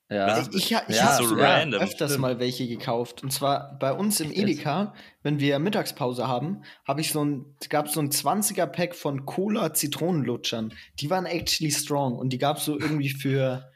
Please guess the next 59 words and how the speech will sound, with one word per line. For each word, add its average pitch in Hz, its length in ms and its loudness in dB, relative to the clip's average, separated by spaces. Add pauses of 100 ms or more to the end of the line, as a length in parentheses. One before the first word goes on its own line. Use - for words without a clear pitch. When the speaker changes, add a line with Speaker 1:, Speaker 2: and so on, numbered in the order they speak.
(140)
Speaker 1:
Ach, 113 180 0
Speaker 3:
weiß 135 140 0
ich 107 40 2
Speaker 1:
lol, 120 120 4
Speaker 3:
nicht, 135 160 2
Speaker 1:
krass, 131 260 0
die - 0 -
Speaker 3:
zwei 135 100 4
Speaker 1:
hast 135 120 0
du 151 60 2
Speaker 3:
Euro 175 140 2
Speaker 1:
echt 196 100 2
Speaker 3:
oder 190 160 0
Speaker 1:
gekauft? 160 320 2
Speaker 3:
sowas. - 180 -8 (460)
Und 156 240 -2
die 226 140 4
hab 220 100 2
ich - 220 -6
gekauft, 233 340 -2
ja, 196 160 2
und 175 160 2
dann 156 140 2
bin 160 100 2
ich 160 120 0
einfach 160 200 0
in 165 120 0
die 147 80 2
Schule 180 260 -2
gegangen 185 340 2
und 156 140 0
hab 160 160 -2
die 180 80 -2
in 165 80 2
der 160 80 2
Mittagspause 165 540 0
verteilt. 170 400 0
Da 135 60 0
hab 135 100 -4
ich - 120 -6
mir 196 100 2
ein 170 80 0
paar 190 140 2
gegönnt, 170 360 -2 (260)
weil 185 320 2
die 160 80 0
Sache 202 240 2
ist, 196 180 2
es - 140 -2
kommen 190 180 0
eh 202 220 0
immer 135 280 2
alle 127 140 2
her 139 280 2
zum 139 160 0
Speaker 1:
Ja. - 20 -2
Speaker 3:
Schnorren 156 460 4
und 160 80 -4
so. 147 200 -2